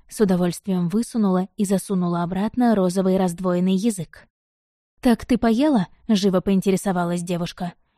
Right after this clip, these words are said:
«Или мне попросить кого-нибудь принести сюда пару сверчков?» Шелесхелиса фыркнула.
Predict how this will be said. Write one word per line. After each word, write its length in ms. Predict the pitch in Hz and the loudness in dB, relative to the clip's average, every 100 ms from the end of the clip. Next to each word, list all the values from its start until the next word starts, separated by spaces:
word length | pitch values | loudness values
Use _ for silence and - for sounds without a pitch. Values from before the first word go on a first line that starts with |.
| _ | _
«Или 220 | 233 214 | 2 4
мне 220 | 208 208 | 6 4
попросить 460 | 196 208 214 285 - | 2 -2 -2 -4 -4
кого-нибудь 580 | 220 202 190 185 190 - | -2 2 2 2 -2 -2
принести 420 | 220 214 208 214 | 4 6 4 0
сюда 300 | - 202 196 | -4 -2 -2
пару 260 | - 202 202 | -2 -4 -4
сверчков?» 600 | - 269 - 175 - - - _ _ _ _ _ _ | -4 -4 -6 -14 -14 -20 -20 _ _ _ _ _ _
Шелесхелиса 960 | - 247 220 214 - 220 196 196 - - | -6 0 2 2 -2 -2 0 0 -2 -4
фыркнула. 600 | 220 175 - 180 175 | -2 -4 -4 -4 -4